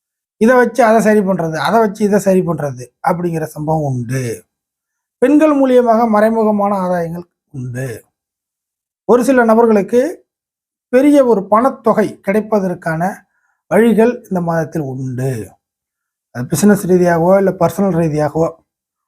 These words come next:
ஒரு பெரிய பணத்தொகை அவரவர் லெவலுக்கு ஏற்ப கிடைப்பதற்கான வழிகள் இந்த மாதத்தில் உண்டு மிதுன ராசிக்கு.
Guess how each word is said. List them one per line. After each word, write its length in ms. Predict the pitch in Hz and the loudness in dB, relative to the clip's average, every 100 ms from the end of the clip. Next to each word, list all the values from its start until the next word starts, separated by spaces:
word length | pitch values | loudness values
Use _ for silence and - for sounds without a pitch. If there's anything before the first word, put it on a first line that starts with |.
| _ | _
ஒரு 100 | 196 190 | -6 0
பெரிய 220 | 226 233 | 2 2
பணத்தொகை 640 | 226 208 220 220 190 170 - _ _ _ _ | 0 0 0 -2 -2 -2 -6 _ _ _ _
அவரவர் 360 | 175 180 170 170 | 2 2 2 2
லெவலுக்கு 360 | 180 185 156 | 2 2 -2
ஏற்ப 220 | 151 - 135 113 - _ _ _ _ _ _ _ | -8 -8 -12 -12 -14 _ _ _ _ _ _ _
கிடைப்பதற்கான 560 | 190 214 214 190 175 160 | -2 0 2 2 0 0
வழிகள் 360 | 160 180 190 254 | 2 2 2 0
இந்த 160 | 196 175 | -2 -2
மாதத்தில் 460 | 165 156 143 160 143 | -2 -4 -4 -6 -4
உண்டு 260 | 135 127 131 123 | -6 -6 -6 -6
மிதுன 300 | 139 139 120 | -4 -2 -4
ராசிக்கு. 520 | 120 - 104 123 | -6 -10 -16 -12